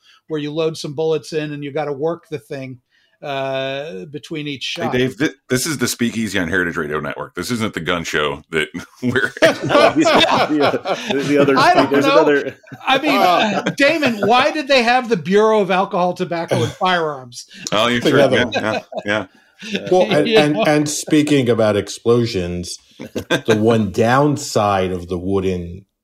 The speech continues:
Speaker 4: three chamber still or the, the log still is that the pressure could build up,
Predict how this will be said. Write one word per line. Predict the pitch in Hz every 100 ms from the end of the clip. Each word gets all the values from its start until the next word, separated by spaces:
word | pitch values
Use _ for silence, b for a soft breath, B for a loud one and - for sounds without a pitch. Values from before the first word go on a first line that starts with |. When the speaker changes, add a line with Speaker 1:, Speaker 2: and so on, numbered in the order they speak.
| _
Speaker 4:
three | - 107 95
chamber | - 92 87 87
still | - - 110 104
or | 95 90 92
the, | 92 90 92
the | 92
log | 92 95 101
still | - - 90
is | 90
that | 95 87 110
the |
pressure | - - 107 - 98 85
could | - 110 95
build | 95 98 95
up, | 98 101 92